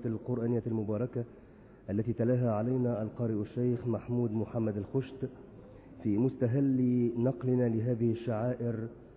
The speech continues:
الطاهرة المباركة، شعائر صلاة يوم هذه الجمعة، والتي ننقلها لحضراتكم من هنا من ساحة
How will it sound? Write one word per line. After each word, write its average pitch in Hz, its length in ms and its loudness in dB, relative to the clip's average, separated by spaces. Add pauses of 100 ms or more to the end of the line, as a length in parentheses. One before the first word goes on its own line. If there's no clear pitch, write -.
(220)
الطاهرة 113 600 0 (240)
المباركة، 107 640 0 (680)
شعائر 117 540 2 (100)
صلاة 117 360 -2
يوم 113 400 2
هذه 110 400 0
الجمعة، 107 520 0 (680)
والتي 107 380 0
ننقلها 120 480 0
لحضراتكم 117 680 -2
من 110 180 0
هنا 123 400 2
من 110 300 0
ساحة 117 260 -4